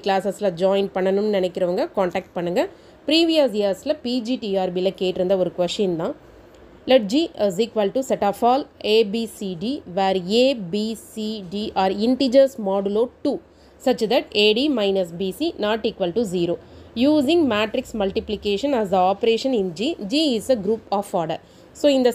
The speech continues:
செட் வந்து ஒரு group under matrix multiplication. ஓகே, அந்த குரூப்ல எவ்வளவு number of elements இருக்கும் அப்படின்னு கேக்குறாங்க. Integer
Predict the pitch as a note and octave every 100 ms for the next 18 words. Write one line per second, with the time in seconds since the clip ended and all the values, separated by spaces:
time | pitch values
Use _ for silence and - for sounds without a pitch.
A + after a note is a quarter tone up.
0 | - C#4+ C#4+ C#4 A3 C#4+ G3+ E3+ A3+ A3+
1 | - - G3 G#3+ B3+ F#3+ F#3 G3+ - F#3
2 | F3+ F#3 F#3 F3+ F3 C4 F4 - F#3 E3+
3 | B3+ - F#3+ F#3 F#3 E3+ D4 D#4 A#3+ D#4
4 | - - G3 G3 F#3+ F#3 A3 C#4 D4+ D#4
5 | G3+ F#3+ G3 A3+ - G3 F#3 F#3 G3+ G#3
6 | F3+ E3+ E3+ G#3+ A3 - F3+ F#3 G3+ G3
7 | F3+ F#3+ E3 D#3 A#3 - - - - -
8 | - - C4+ F4 F4+ D#4+ E4